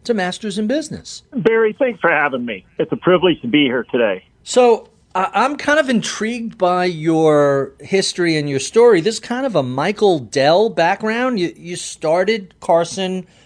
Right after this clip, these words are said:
Speaker 1: in a University of Nebraska dorm room in nineteen eighty-three. Am, am I exaggerating that at all?
Speaker 2: No, I grew up, uh, just north of Omaha on a farm. I thought I was gonna be a farmer my entire life. And those that remember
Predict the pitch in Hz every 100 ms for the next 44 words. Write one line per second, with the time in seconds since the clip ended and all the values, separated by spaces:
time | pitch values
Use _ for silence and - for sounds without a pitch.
0 | _ _ - 165 156 147 170 165 180 -
1 | 180 180 156 117 143 156 - 160 117 135
2 | 156 202 226 131 123 147 160 185 175 170
3 | 156 151 170 214 139 - 139 143 151 180
4 | 196 135 143 180 233 247 254 254 269 262
5 | 262 - _ _ 170 196 214 - _ 156
6 | 156 190 180 180 - - 170 156 - 170
7 | 156 160 170 160 147 123 - 156 139 135
8 | 139 135 135 - 160 160 160 151 123 139
9 | 139 135 139 127 139 131 - 147 151 139
10 | 135 131 - 139 135 123 147 143 139 127
11 | 131 135 139 - 135 123 120 104 143 139
12 | 147 131 135 139 123 131